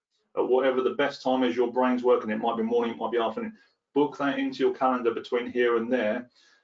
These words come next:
and also add, or two ways to do it. You either add ten percent of extra time to the time slots that you're allotting for it. So rather than an hour, you add an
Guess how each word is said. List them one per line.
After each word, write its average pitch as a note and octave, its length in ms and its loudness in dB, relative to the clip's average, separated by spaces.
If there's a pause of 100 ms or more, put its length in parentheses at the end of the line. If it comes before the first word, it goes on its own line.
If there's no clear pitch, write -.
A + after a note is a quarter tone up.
(120)
and A2+ 140 0
also B2 560 2
add, B2 420 2 (580)
or G#2+ 320 2 (300)
two C3+ 160 2
ways B2 180 4
to A2 60 -10
do A2 120 4
it. - 100 -2
You B2 120 -2
either A#2 340 0 (260)
add C#3+ 240 0
ten D#3 240 -4
percent C3 280 -4
of B2 60 -2
extra B2 300 0
time A2+ 420 -4 (160)
to A2+ 140 0
the A2 180 -2
time C3 320 0
slots - 380 0
that A#2 100 -4
you're A2 200 4
allotting B2 460 -2
for C#3+ 220 4
it. - 60 -4
So A#2 100 0
rather A#2 320 2
than A2+ 100 -2
an A2 220 -8
hour, B2+ 460 0 (240)
you A2+ 160 2
add A2 100 2
an A2 240 0